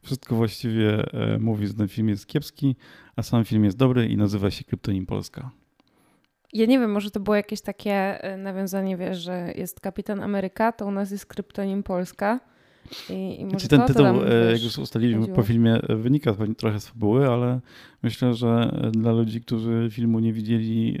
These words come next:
Speaker 1: e, w żaden sposób, e, nie zachęca do tego, żeby, e, po niego sięgnąć i pójść do kina.
Speaker 2: Absolutnie. Jakby może jedyną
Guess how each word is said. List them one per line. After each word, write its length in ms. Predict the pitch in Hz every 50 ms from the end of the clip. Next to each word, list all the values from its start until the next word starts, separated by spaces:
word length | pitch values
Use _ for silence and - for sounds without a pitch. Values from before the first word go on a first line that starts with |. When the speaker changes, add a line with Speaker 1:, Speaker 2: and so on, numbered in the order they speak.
| - -
Speaker 1:
e, 280 | 117 117 113 110 113
w 40 | 107
żaden 280 | 104 113 107 107 110 104
sposób, 400 | - - 117 107 - 117 107 - _ - -
e, 300 | 117 110 110 110 110 110 107 - _ - - - - _ _ _ _
nie 140 | 107 110 107
zachęca 400 | 101 110 92 107 110 104 - 113
do 80 | 107 104
tego, 200 | 101 107 98 101
żeby, 240 | 104 101 98 101 101
e, 240 | 101 101 110 117 - 135 139 117 110 107 104 104 104 107 107 107 - _
po 80 | - 113
niego 340 | 110 107 104 104 104 107
sięgnąć 460 | 107 - - 104 104 107 113 113 - -
i 60 | -
pójść 200 | - 117 107 107
do 80 | 113
kina. 260 | - - - - 120 120 - _
Speaker 2:
Absolutnie. 460 | 240 247 - - 277 240 - 214 208
Jakby 460 | 208 208 214 208 214 233 240 226 - - -
może 360 | 214 226 240 269 262 269 254 240 - - _
jedyną 580 | 233 240 226 214 220 285 320 330 277 254 220